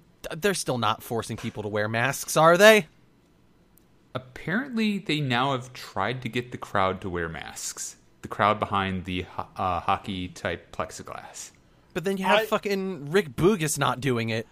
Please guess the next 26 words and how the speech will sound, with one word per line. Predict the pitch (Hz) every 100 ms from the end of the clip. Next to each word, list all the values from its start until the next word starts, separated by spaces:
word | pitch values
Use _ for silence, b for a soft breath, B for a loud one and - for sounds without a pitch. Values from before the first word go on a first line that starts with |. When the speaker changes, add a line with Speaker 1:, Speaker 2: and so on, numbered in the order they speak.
| _
Speaker 2:
Yeah, | - 143 135 160
Speaker 1:
And |
clearly | 143 180 247 175
Speaker 2:
which | 151
Speaker 1:
not | 139 131
doing | 151 135 123
it. | 123 - _ _ _ _
Speaker 2:
And | 151 147 127 - - _ 143
in | 147
fairness, | - 196 170 98 - - - _
he | - 120 110
got | 110 110
told | 127 131
on | 151
Twitter | - 160 107
about, | 92 92 92
"Hey, | - 143 117
you | 101 117 117
don't | 139 156
have | 151 147
to | -
show | - 123
symptoms | - 131 123 92 90 -
to | 98
be | 95
contagious." | 90 101 - 101 92 87 76 - -